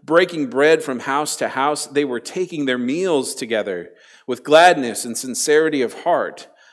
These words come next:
praising God and having favor with all the people. And the Lord was adding to their number day by day those who were being saved. You see, one of the things that first was a, was an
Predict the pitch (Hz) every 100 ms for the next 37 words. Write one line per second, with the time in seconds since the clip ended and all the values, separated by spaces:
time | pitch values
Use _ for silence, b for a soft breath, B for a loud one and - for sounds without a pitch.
0 | b - 170 190 208 190 190 151 120 101
1 | 95 92 92 B B B _ _ 110 117
2 | 131 120 107 - 151 165 165 139 127 135
3 | 127 113 160 175 110 90 87 - _ _
4 | _ _ _ - 123 123 135 147 127 117
5 | 113 127 151 147 147 139 131 127 117 104
6 | 101 98 - 120 139 147 143 113 107 110
7 | 113 101 92 90 - - b b - 110
8 | 120 120 120 107 104 101 101 - 95 -
9 | - _ - - _ _ _ _ _ _
10 | _ _ _ _ _ _ _ _ - -
11 | 131 160 190 147 151 156 127 110 - -
12 | - 147 165 185 - - - b b 147
13 | 127 110 120 139 123 113